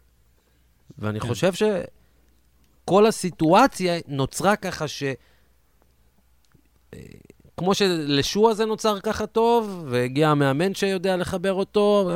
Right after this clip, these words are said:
Speaker 1: כל הסיטואציה דחפה לזה שניקולסקו באמת יהיה... יקבל את המקום שראוי לו, אבל לא בטוח אם במקום אחר הוא יצליח ככה.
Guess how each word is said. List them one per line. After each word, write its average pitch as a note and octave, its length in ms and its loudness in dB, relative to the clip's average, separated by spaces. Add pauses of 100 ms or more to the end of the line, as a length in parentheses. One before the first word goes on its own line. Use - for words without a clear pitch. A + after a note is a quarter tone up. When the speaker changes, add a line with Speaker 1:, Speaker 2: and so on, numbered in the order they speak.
Speaker 1:
כל A#3+ 140 4
הסיטואציה G#3 500 2
דחפה E3 500 0
לזה F#3 240 -2
שניקולסקו D3 640 -6
באמת A#2+ 420 -2
יהיה... A#2+ 200 -8 (1300)
יקבל C#3+ 380 2
את D#3 100 0
המקום C#3 340 0
שראוי A#2+ 460 4
לו, G2 160 -2
אבל G2+ 220 -2
לא A#2 160 2
בטוח F#3+ 400 2
אם F#3 120 0
במקום F#3 380 -2
אחר F#3+ 160 -2
הוא F#3 160 0
יצליח E3+ 380 -2
ככה. G#2 260 -4